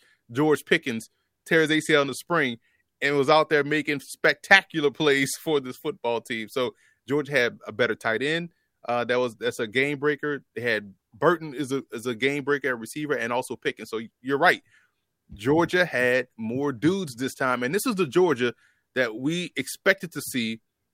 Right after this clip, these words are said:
in the S E C title game. So when you look back at that game, you're like, "Yo, what the hell happened in that matchup that Georgia looked that bad against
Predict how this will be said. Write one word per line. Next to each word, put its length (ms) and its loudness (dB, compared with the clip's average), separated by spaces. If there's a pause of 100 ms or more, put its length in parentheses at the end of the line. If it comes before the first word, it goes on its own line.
(240)
in 180 0
the 260 -8
S 220 2
E 80 -6
C 240 -8
title 400 0
game. 360 -6 (200)
So 180 4
when 140 0
you 100 -6
look 180 0
back 420 4
at 200 2
that 220 4
game, 200 -6
you're 120 -2
like, 80 -4
"Yo, 100 -2
what 280 -2
the 160 4
hell 220 2
happened 420 2 (300)
in 200 2
that 220 8
matchup 480 4 (640)
that 260 2
Georgia 320 2
looked 300 0
that 280 8
bad 400 4
against 420 -2